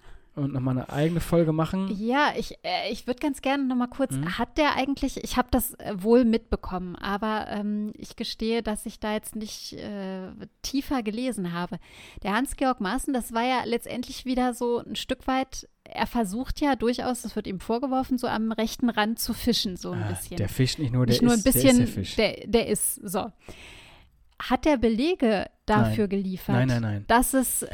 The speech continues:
Speaker 2: dass es Tagesschau oder, äh, äh, Mitarbeiter der E R, äh, der A R D gibt, die tatsächlich im linksextremen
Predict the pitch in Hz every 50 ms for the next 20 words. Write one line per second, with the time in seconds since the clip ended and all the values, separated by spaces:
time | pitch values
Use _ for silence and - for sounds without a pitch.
0 | 233 196 - 247 254 - 277 - - - 214 233 233 262 - 277 - - - 262
1 | 254 254 247 233 - 220 233 220 240 233 226 226 220 214 - - 202 202 202 190
2 | - - - 208 208 202 208 254 - 311 277 262 - 247 247 - 254 247 240 240
3 | 233 226 - - 233 233 233 233 226 - - - - - - - - 220 226 208
4 | 226 220 214 - 220 220 226 220 220 208 - 233 233 - 226 214 - - - -
5 | - - 214 - - 226 226 - - 226 208 - 233 208 - - 202 202 214 220
6 | 220 - - - - - - - - - 220 214 214 214 214 214 208 208 208 214
7 | 226